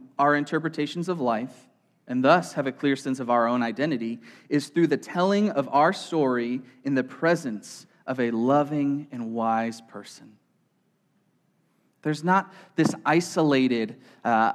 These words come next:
identity that we can form. We need each other. We need to be able to share these stories, which leads on to the next point. Disciple making is not solely information transference, but it's modeled in loving care.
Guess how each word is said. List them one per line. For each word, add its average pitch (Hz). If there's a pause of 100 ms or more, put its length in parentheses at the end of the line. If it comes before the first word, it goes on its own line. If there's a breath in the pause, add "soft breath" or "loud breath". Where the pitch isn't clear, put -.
identity 156
that 143
we 151
can 151
form. 170
We 156
need 190
each 156
other. 196
We 147
need 196
to 196
be 208
able 196
to 165
share 202
these 156
stories, 170 (340 soft breath)
which 175
leads 202
on 185
to 170
the 151
next 165
point. 165
Disciple 196
making 170 (180 loud breath)
is 160
not 175
solely 214
information 156
transference, 113 (300 soft breath)
but 139
it's 131
modeled 156
in 123
loving 143
care. 107